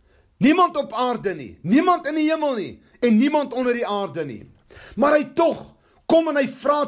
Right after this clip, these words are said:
tog sy disippels, "Wie sê julle is ek?" En ons ken die antwoord, want die gees van die Here, Here het toe vaardig geraak op Petrus, en Petrus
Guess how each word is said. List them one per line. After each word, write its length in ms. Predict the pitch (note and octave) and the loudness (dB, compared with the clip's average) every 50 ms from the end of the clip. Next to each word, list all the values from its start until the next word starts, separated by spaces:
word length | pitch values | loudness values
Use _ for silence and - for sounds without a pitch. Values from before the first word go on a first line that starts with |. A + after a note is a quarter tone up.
| D4 | -4
tog 140 | D4+ D4 - | -6 -6 -4
sy 140 | - C#4+ C#4 B3+ | -4 -4 -4 -4
disippels, 540 | C4 - - C4 B3+ - - A#3 - - D#3 | -4 -4 -4 -4 -4 0 0 0 0 0 0
"Wie 100 | D#4 D#4+ | -2 -2
sê 220 | D#4+ - D4+ C#4+ | 0 -2 -2 0
julle 220 | B3 A#3+ A#3 A#3 A3+ | 2 2 2 2 0
is 120 | A3 A3 | -4 -4
ek?" 240 | G3 F#3+ E3 C#3+ - _ - _ | -4 -4 -4 -6 -8 _ -20 _
En 100 | - C4+ | -2 0
ons 200 | D4 D4+ - - | 0 0 0 -2
ken 180 | - - D4 C#4+ | 0 0 2 2
die 140 | C#4+ B3+ - | 2 0 2
antwoord, 640 | A#3+ C4 B3 G#3+ C#3+ D3+ F#3 F3 D3 A#2+ - - _ _ - - - - - | 0 0 0 0 -2 -4 -2 -2 -2 -4 -6 -12 _ _ -20 -20 -20 -8 0
want 200 | - A#3+ B3+ A#3+ | 2 2 2 2
die 120 | B3 A3+ | 0 -2
gees 460 | - - - D#4 E4 F4 E4 - - | -2 0 2 4 4 4 2 0 -6
van 180 | - A#3+ A#3+ A3 | -10 -8 -6 -6
die 100 | G#3+ G3+ | -6 -2
Here, 240 | G#3 B3+ C4+ C4+ B3 | -2 -2 0 -2 -2
Here 320 | G3 D#3 A3 B3 C4+ C4 | -2 -2 -2 0 0 0
het 120 | B3+ - | -2 -2
toe 100 | - A3+ | -6 -10
vaardig 480 | G#3+ - - C4 C4 C4 A#3+ G3 B3 - | -10 -6 -4 -2 -2 -2 -2 -4 -4 -4
geraak 480 | - G3 F3+ F#3+ G#3+ A#3+ A#3+ A3 - - - - | -4 -6 -2 0 0 0 0 0 -4 -10 -18 0
op 240 | - A3+ A3 A3 - | 0 0 0 0 -2
Petrus, 680 | - D4 D#4+ F4+ F4 E4+ - G#3+ F#3+ G3 G3 G3 - - _ - - - - | 2 4 4 4 4 2 0 -2 -2 -2 -4 -6 -8 -16 _ -20 -20 -2 0
en 260 | G#3 G3+ D#3 - - | 0 0 0 -4 0
Petrus 680 | - D#4 E4+ F#4 F4 F4+ - B3+ G#3+ G#3+ G3+ G3+ - | 4 4 6 6 4 0 -4 -4 -2 -2 -2 -4 -8